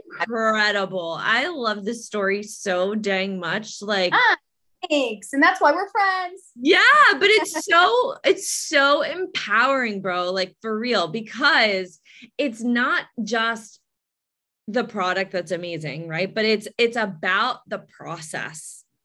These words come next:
Speaker 2: Mm-hmm.
Speaker 1: right?
Speaker 2: Definitely.
Speaker 1: And it is about being able to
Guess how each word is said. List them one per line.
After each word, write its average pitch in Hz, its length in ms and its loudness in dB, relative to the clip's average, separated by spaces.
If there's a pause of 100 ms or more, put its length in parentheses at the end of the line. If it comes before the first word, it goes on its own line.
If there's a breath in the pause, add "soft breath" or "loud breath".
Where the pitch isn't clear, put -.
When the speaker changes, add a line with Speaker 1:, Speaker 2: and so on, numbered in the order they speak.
Speaker 2:
Mm-hmm. 247 240 -12
Speaker 1:
right? 180 460 -6 (160)
Speaker 2:
Definitely. 196 400 -4
Speaker 1:
And 226 280 0 (280)
it 254 260 2
is 277 180 -2
about 190 720 -2
being 214 520 -6
able 190 480 -4 (120)
to 175 720 -4